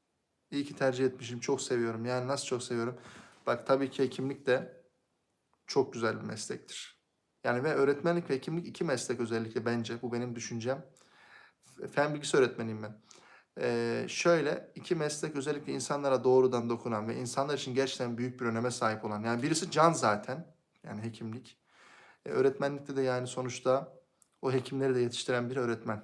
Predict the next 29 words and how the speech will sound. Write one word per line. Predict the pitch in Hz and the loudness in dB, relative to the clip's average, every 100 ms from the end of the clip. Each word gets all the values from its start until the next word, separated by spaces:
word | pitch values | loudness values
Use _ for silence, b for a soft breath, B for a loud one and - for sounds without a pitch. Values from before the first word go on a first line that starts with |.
| - | -10
Yani | 117 104 101 _ _ | -8 -8 -10 _ _
daha | 113 120 113 | 0 2 2
ötesinde | 120 123 - 123 123 | 0 -2 -4 0 0
bir | 117 | 0
cümle | 127 131 | 4 4
kurmanın | - 127 131 127 | 4 2 2 4
bence | 120 117 117 | 0 0 0
bir | |
anlamı | 117 120 127 | 0 0 0
yok. | 139 104 - B B B B - | 0 -2 -6 B B B B 8
Ha, | 180 135 - - | 10 10 4 -4
ben | 120 151 175 | 4 6 6
neden | 160 165 160 | 6 4 2
peki | 131 120 | -2 0
bunu | 117 | -2
söylüyorum | 113 120 113 107 | 0 0 0 -2
şu | - | -4
an? | 113 | -2
Neden | 117 123 123 | 0 0 0
mesela | 120 - 110 | 0 -2 -4
bir | 110 - - _ _ _ _ _ | -4 -10 -18 _ _ _ _ _
hekim | 127 120 131 | -8 -6 -2
olmak | 117 113 110 - | 0 0 -2 0
varken | 120 113 120 110 | 0 0 -4 -4
neden, | 113 120 123 104 107 _ _ _ _ _ - | 0 0 0 -2 -8 _ _ _ _ _ -12
e, | 135 117 120 123 - | -8 -6 -6 -8 -8
öğretmenliği | 127 120 113 127 117 110 - _ _ _ _ _ _ _ 120 117 110 | -4 -4 -4 -4 -4 -4 -12 _ _ _ _ _ _ _ -4 -2 -2
tercih | 117 110 110 | -4 -4 -4
ettim? | 113 - 165 | -6 -4 -4